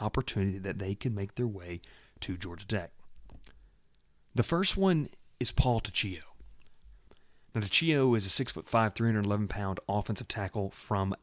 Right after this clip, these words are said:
Alpharetta High School. He went to Milton, as you guys know. He committed to Clemson, was a four-star coming out. Entered the transfer portal back on November ninth.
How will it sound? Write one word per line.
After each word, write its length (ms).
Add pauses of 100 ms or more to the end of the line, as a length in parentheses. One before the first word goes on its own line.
Alpharetta 640
High 160
School. 400 (400)
He 220
went 300
to 100
Milton, 760
as 260
you 60
guys 300
know. 240 (580)
He 140
committed 240
to 80
Clemson, 260
was 120
a 40
four-star 460
coming 320
out. 160 (640)
Entered 260
the 60
transfer 580
portal 540 (1400)
back 320
on 140
November 400
ninth. 480